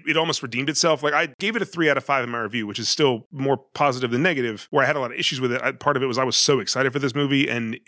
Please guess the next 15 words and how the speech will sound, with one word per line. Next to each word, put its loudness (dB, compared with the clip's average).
it -8
did -2
disappoint -4
me. -6
But -6
the 2
back -4
half -2
is 0
strong 4
enough 0
that -2
it -4
almost 0
redeems 0